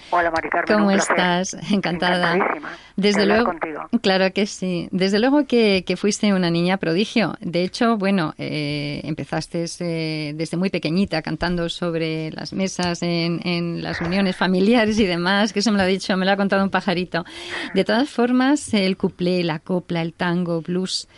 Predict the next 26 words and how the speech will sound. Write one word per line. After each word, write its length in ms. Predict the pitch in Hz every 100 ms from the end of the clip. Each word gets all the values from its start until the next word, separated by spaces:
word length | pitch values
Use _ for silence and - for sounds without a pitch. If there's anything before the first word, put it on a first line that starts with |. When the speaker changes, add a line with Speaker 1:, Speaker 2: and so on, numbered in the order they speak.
| -
Speaker 2:
estándar 500 | - - 175 185 185
de 160 | 170 170
jazz, 400 | 151 175 175 -
boleros, 500 | 165 165 170 175 165
rocks, 500 | 170 185 190 - - - - -
la 180 | 175 170
bossa 320 | 165 170 175
nova, 600 | 165 180 185 175 180 196 - -
canción 380 | 165 160 - 180
italiana, 460 | 175 156 180 185
francesa 400 | 165 - 160 208
o 40 | 214
el 100 | 165
cabaret 400 | 151 131 185 -
alemán. 420 | 190 165 160 156 - - - - -
Desde 280 | 180 180
luego, 180 | 214 247 -
eres 280 | 254 302 311
una 140 | 285
mujer 400 | 285 220 254 285 -
bárbara, 560 | 190 208 180 147 143
¿eh? 160 | 160 254 -
Hecha 380 | 202 208 247 254 -
a 80 | 196
sí 180 | -
mismo 600 | 226 233 233 233 233 247